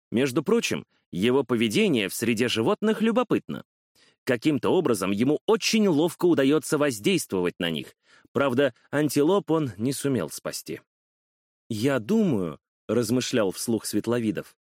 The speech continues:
что ударом по пеленгатору в машине командира стрелков Ресси замкнул какие-то контакты.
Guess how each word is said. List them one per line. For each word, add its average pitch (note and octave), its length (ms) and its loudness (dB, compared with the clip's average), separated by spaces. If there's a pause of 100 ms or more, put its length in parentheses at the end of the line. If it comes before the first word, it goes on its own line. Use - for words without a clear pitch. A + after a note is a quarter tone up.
(380)
что - 300 0
ударом D3+ 440 2
по B2+ 120 0
пеленгатору B2 720 2
в G2 80 -4
машине A2+ 420 0
командира A2+ 500 0
стрелков - 640 -4 (380)
Ресси F3 400 0
замкнул C#3+ 500 0
какие-то E3+ 460 -4
контакты. D#3+ 600 -4